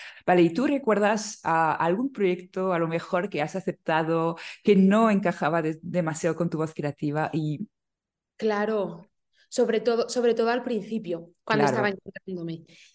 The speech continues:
Speaker 2: Al principio, ¿sabes? Esta etapa que también es muy bonita, que, que cuando hago mentorías con gente, la gen-, muchas veces la gente viene como en esa situación, en ese momento vital de, "Es que estoy haciendo muchas cosas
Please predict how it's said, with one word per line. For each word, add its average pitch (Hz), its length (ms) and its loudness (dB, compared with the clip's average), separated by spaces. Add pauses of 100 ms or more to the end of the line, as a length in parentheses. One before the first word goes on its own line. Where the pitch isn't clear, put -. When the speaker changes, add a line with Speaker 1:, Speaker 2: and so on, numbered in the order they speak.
(360)
Speaker 2:
Al 220 200 0
principio, 240 540 0
¿sabes? 269 340 0
Esta 247 260 -2
etapa 247 400 -4
que 202 80 -8
también 214 240 -2
es 226 100 -2
muy 240 140 2
bonita, 220 400 0
que, 196 240 -4
que 190 200 -4
cuando 190 340 -2
hago 185 220 0
mentorías 214 420 -2
con 226 100 -4
gente, 226 220 -4
la 214 80 0
gen-, 214 220 -6
muchas 220 360 -2
veces 214 300 -4
la 220 80 -4
gente 226 200 -4
viene 220 180 -2
como 208 160 -4
en 202 60 -4
esa 208 320 -10 (120)
situación, 214 800 -4
en 196 100 -4
ese 202 280 -4
momento 202 460 0
vital 208 440 0
de, 202 180 0 (440)
"Es 262 140 -2
que 339 100 -2
estoy 349 140 -2
haciendo 330 220 0
muchas 277 300 -4
cosas - 440 -6